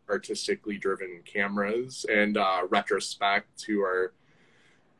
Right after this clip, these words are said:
you know, working on that, it seems like. And, <clears throat> but at the same time, that's another part of the whole angry me-, white men is, uh, you know,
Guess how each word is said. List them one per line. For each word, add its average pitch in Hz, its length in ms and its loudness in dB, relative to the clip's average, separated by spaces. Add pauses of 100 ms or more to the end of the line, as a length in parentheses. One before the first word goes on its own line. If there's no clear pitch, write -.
(160)
you 123 100 0
know, 104 120 6
working 104 360 2
on 101 120 0
that, 104 200 4
it - 100 -4
seems 113 240 -4
like. 131 280 6
And, 98 560 2 (240)
<clears throat> 185 400 6 (340)
but 151 180 12
at 156 80 6
the 165 100 2
same 156 260 0
time, 135 520 -2 (100)
that's 180 220 0
another 175 280 2
part 175 260 0
of 165 80 -10
the 117 100 -4
whole 110 300 -4 (200)
angry 107 360 -6
me-, 98 120 -10 (140)
white 104 260 -2
men 95 280 -6 (760)
is, 117 380 4
uh, 101 540 0 (300)
you 123 160 -4
know, 98 300 -6